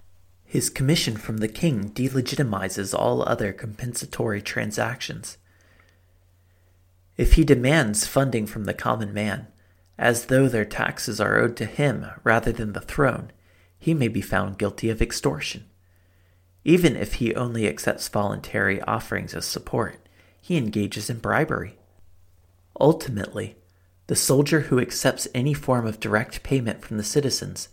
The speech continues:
ceases to operate on behalf of the king as one who is obligated, but begins acting in his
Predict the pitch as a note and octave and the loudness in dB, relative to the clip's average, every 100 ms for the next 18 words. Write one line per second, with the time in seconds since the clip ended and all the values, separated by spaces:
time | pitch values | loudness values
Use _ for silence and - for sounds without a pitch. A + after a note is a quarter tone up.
0 | - - _ - - D#3 - G#2 - - | -20 -20 _ -4 4 4 4 0 -2 -2
1 | G#2+ G#2 G#2+ G#2 - G#2+ G#2 - B2 - | -2 0 0 -2 -2 -6 -4 0 0 0
2 | A#2 - A2 - C#3+ G#2+ - G2 - A2 | -4 -4 -4 -2 -2 -2 -6 -6 -2 -2
3 | A2 A2 A2 - A#2 A#2 G#2 G2+ - - | 0 0 -4 -2 -2 -2 -4 -6 -10 -14
4 | _ - - - _ - B2 B2 - B2+ | _ -20 -20 -20 _ 0 2 4 4 4
5 | D3 G#2 - - G#2+ - G#2+ G#2 G#2+ | 2 0 -4 -4 -4 -4 -6 -4 -4